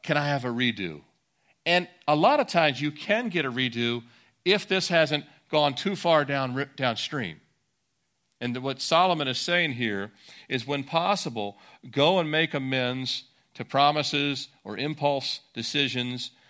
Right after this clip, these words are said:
or commitments that you know or you won't ke-, can't keep or know you won't keep. And say, Hey, I know I said such and so,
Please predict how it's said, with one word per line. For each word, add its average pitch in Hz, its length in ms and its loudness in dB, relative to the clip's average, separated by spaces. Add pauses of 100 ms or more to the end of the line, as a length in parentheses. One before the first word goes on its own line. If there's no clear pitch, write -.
(120)
or 98 80 -10
commitments 135 640 -2 (220)
that 123 200 -6
you 117 60 -2
know 131 240 2
or 143 100 2
you 113 160 -2
won't 123 380 -4
ke-, - 280 -14
can't 143 300 -4
keep 143 260 -4
or 120 80 -4
know 117 120 -2
you 113 160 -2
won't 139 260 -4
keep. 85 340 -10 (2250)
And 101 80 -12
say, 117 180 -2
Hey, 127 160 2
I 113 100 4
know 143 200 4
I 107 260 2 (1000)
said 147 260 -2
such 151 280 -2
and 117 100 -6
so, 85 420 -8